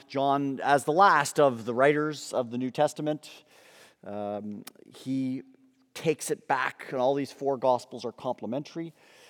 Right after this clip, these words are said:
takes it back to eternity, and that's so, so crucial, right? So if we're to say, "Who is this Jesus," right? Who is the Jesus of the Bible, right? Well, he s-, starts off by saying, "You can't think of the Jesus of the Bible apart from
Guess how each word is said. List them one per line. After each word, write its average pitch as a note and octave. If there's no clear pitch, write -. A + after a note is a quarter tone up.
takes C3
it A#2
back A2
to A#2
eternity, A2+
and E2+
that's G#2+
so, A#2
so G#2
crucial, F#2
right? B2+
So A2
if F#2+
we're G#2+
to G2+
say, D3+
"Who F#3
is D3+
this C#3
Jesus," G#2+
right? A2+
Who D3
is D3+
the D3
Jesus C3
of C#3
the A#2+
Bible, A#2+
right? A#2+
Well, A#2
he A#2
s-, -
starts C#3
off C3
by C3+
saying, A#2
"You A2+
can't D#3+
think E3+
of D#3
the C3+
Jesus C#3
of D3
the C#3
Bible B2
apart C3+
from A#2